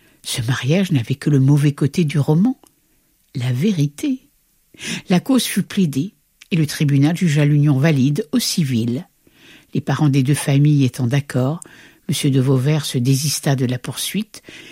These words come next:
Le curé constitutionnel, largement payé, ne réclama plus contre la première bénédiction nuptiale, et madame de Chateaubriand sortit du couvent, où Lucile s'était enfermée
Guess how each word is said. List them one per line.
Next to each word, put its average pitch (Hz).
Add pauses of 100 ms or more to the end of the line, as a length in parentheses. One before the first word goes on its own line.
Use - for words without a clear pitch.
(180)
Le 147
curé 175
constitutionnel, 147 (380)
largement 151
payé, 143 (520)
ne 143
réclama 156
plus - (300)
contre -
la 117
première 143
bénédiction 147
nuptiale, 135 (600)
et 143
madame 131
de 110
Chateaubriand 117
sortit -
du 156
couvent, 113 (520)
où 147
Lucile 139
s'était -
enfermée 120